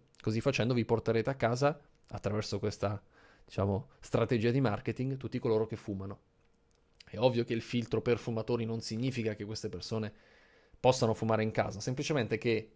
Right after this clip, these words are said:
in un qualche angolo della casa è possibile fumare. Poi nelle regole della casa specificate dove. Però intanto grazie a questo filtro,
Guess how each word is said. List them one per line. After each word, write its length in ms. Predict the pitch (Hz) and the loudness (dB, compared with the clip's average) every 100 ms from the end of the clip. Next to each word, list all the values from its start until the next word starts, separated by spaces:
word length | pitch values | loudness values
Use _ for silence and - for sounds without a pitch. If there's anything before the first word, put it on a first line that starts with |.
| _ - | _ -2
in 220 | 120 120 | 2 4
un 220 | 123 117 | 4 4
qualche 500 | - 165 170 - 120 | 8 10 8 4 6
angolo 400 | 135 131 117 113 | 6 4 4 2
della 200 | 113 117 | 2 0
casa 460 | - 220 151 113 - | 2 2 2 -2 0
è 160 | 123 | -2
possibile 720 | 123 117 - - 113 107 104 | 0 -4 -4 -6 -6 -2 -4
fumare. 460 | - 107 92 92 - | -4 -4 -6 -8 -8
Poi 180 | - 120 | -2 0
nelle 220 | 117 135 | 2 2
regole 300 | 151 127 123 | 2 2 2
della 160 | 147 196 | 0 -2
casa 280 | 110 107 127 | -4 -4 -6
specificate 760 | - 117 - 107 107 101 101 | -6 -6 -6 -6 -4 -4 -4
dove. 300 | 90 - - - - | -6 -10 -20 -18 0
Però 120 | 143 | 2
intanto 380 | 160 180 165 120 | 4 4 4 2
grazie 320 | 139 147 117 | 2 2 0
a 20 | |
questo 220 | 151 147 | -4 -4
filtro, 460 | 185 110 104 131 | -4 -6 -6 -8